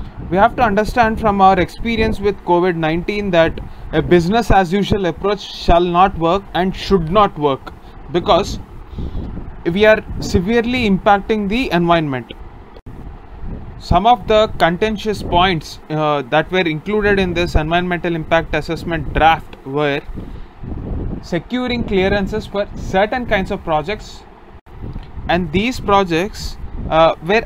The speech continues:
accelerated. What is the criteria? No one knows. There is little or no scope for independent judicial review also.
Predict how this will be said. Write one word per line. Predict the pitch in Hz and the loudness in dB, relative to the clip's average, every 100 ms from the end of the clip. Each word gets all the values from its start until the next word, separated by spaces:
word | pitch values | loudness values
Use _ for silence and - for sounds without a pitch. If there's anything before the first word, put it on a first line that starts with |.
| 143 | 2
accelerated. | 160 - 214 190 160 - 123 - - - | 0 0 -2 -2 -4 -4 -6 -8 -6 -2
What | 151 170 | 2 2
is | 240 | 0
the | 220 | -4
criteria? | - 190 190 202 214 | 0 0 0 -2 -2
No | 214 151 | -2 -4
one | 156 160 135 | -4 -6 -6
knows. | 110 - - - - - 151 | -8 -10 -12 -10 -10 -8 -2
There | 170 | 0
is | 196 180 - - - | 2 0 -4 -16 -10
little | 135 170 175 240 233 | -4 -2 0 0 2
or | 170 175 | 2 2
no | 151 165 220 | 0 -2 -4
scope | - 185 180 | -2 -2 -2
for | - 208 - | -2 -4 -4
independent | 165 180 196 190 196 165 | -2 -2 -2 -2 -2 -2
judicial | 151 170 175 170 | 0 0 0 -4
review | 143 139 143 | -4 -4 -4
also. | 123 113 - | -6 -8 -12